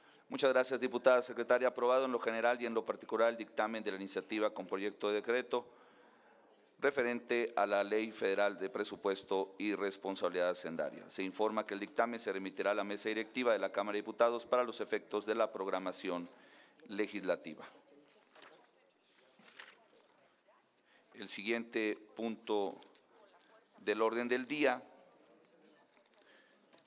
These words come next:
y con este concluimos, es en su caso la aprobación del dictamen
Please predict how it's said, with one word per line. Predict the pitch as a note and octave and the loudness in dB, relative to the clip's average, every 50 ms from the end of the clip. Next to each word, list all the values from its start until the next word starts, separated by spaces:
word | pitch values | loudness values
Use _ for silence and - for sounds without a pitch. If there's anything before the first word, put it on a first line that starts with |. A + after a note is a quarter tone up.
| _ _ _ _ _ _ _ _ _ D#3+ - - _ - - _ - - _ - | _ _ _ _ _ _ _ _ _ -20 -20 -20 _ -20 -20 _ -20 -20 _ -16
y | - G#2+ | -12 -6
con | - G#2+ G#2 G#2+ | -2 -2 -2 -2
este | A2 - - A#2 - | -2 -4 -6 -6 -4
concluimos, | - A2 G#2+ - A#2 A#2+ B2+ B2+ A#2+ A#2+ A#2+ A#2+ A#2 - - - - - - - - - | -4 -6 -4 -2 -2 0 0 0 0 0 0 0 -2 -4 -8 -10 -14 -20 -20 -16 -8 -4
es | F#2+ A2+ - - | -4 -2 -2 -2
en | A#2+ A#2+ A2+ | -2 -2 -2
su | A#2 - G2+ - - | -6 -8 -12 -6 0
caso | - A2+ A2 A2 - - G#2 G2+ F#2 - - - - _ _ _ _ _ _ _ _ _ _ _ _ - - - _ _ _ _ _ _ - | 2 2 2 2 0 -4 -6 -6 -6 -8 -14 -20 -20 _ _ _ _ _ _ _ _ _ _ _ _ -20 -20 -20 _ _ _ _ _ _ -4
la | F2+ G2 F#2+ | 0 0 0
aprobación | F#2+ G2+ G2+ G2+ - A2+ A2+ | 2 2 0 0 0 -2 0
del | A2+ A2+ G#2 | 0 -2 -2
dictamen | G#2 G2 - - - G#2+ G#2 G#2 G2+ G2 G2 G2 | -2 -8 -4 0 0 2 2 0 -2 -6 -6 -8